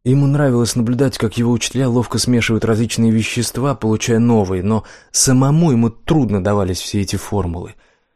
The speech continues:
В общем, химию он не любил. "Я вижу, ты не рад?" строго спросил чародей.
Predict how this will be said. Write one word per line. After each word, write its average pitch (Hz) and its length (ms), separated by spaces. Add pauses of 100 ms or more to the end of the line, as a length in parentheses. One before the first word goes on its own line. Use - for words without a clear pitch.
(100)
В 123 60
общем, 127 280
химию 143 420
он 139 120
не 147 80
любил. 104 540 (880)
"Я 101 200
вижу, 92 280
ты - 160
не 92 180
рад?" 95 380 (100)
строго 110 380
спросил 104 420
чародей. 104 520